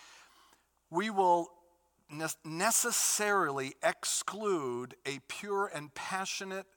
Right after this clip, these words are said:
chase and pursuit of him, because those things will get all of our attention. And he's saying, "Rather, see value in knowing your poverty,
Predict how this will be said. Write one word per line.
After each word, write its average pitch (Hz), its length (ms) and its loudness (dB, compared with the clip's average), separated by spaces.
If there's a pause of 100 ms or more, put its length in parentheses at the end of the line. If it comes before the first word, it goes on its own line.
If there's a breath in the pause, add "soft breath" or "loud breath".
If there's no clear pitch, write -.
(180)
chase - 800 -4 (240 soft breath)
and 139 160 -8
pursuit - 840 -4 (360 soft breath)
of 127 180 -6
him, 110 360 -6 (160 loud breath)
because 151 320 -6
those 214 240 2
things 233 320 -4
will 185 100 2
get 170 220 0
all 180 220 4
of 185 80 0
our 180 120 2
attention. 165 460 -10 (600 loud breath)
And 151 140 -6
he's 147 120 -4
saying, 160 540 -2
"Rather, 147 640 4 (260 loud breath)
see 180 300 -2
value 156 640 2
in 127 160 -8
knowing 147 280 -4
your 131 120 -8
poverty, 139 640 -4